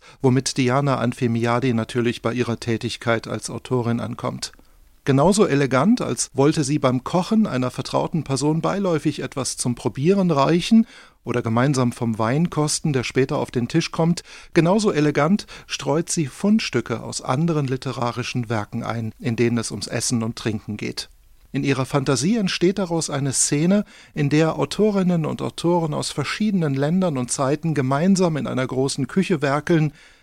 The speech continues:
während ihre literarischen Figuren nebenan im Speisesaal an einer großen Tafel sitzen. Zitat:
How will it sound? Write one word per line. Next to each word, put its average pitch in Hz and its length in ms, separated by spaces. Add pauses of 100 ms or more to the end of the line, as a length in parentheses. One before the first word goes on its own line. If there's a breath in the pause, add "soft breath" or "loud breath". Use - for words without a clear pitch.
(100 loud breath)
während 127 360
ihre 127 380
literarischen 131 680
Figuren 190 500
nebenan 139 540
im 117 180
Speisesaal 123 840 (260 soft breath)
an 127 160
einer 117 240
großen 117 400
Tafel 107 420
sitzen. 104 460 (500)
Zitat: 135 460